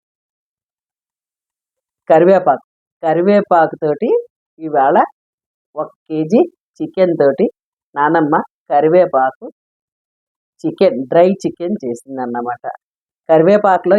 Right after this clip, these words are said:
ఏడెనిమిది రకాలు చేయొచ్చు. పోతే ప్రొసీజర్‌లోకి వెళ్తే వన్ కిలో చికెన్ తీసుకున్నాను. ఉప్పు, కరివేపాకు, పచ్చిమిరపకాయలు, ఆనియన్ను,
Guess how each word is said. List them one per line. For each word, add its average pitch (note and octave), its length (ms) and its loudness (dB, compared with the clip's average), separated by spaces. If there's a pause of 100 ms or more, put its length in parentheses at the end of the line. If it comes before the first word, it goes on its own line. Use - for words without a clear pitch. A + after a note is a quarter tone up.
ఏడెనిమిది D#3 500 2
రకాలు E3+ 340 0
చేయొచ్చు. A#3+ 380 -8 (460)
పోతే F#3 280 2
ప్రొసీజర్‌లోకి G3+ 720 2
వెళ్తే F3 220 0 (240)
వన్ G#3 220 2
కిలో F#3+ 240 0 (140)
చికెన్ F#3+ 360 0
తీసుకున్నాను. C3+ 520 -8 (320)
ఉప్పు, D#3+ 280 -10 (720)
కరివేపాకు, E3 600 2 (1500)
పచ్చిమిరపకాయలు, F#3 880 2 (460)
ఆనియన్ను, D#3+ 640 0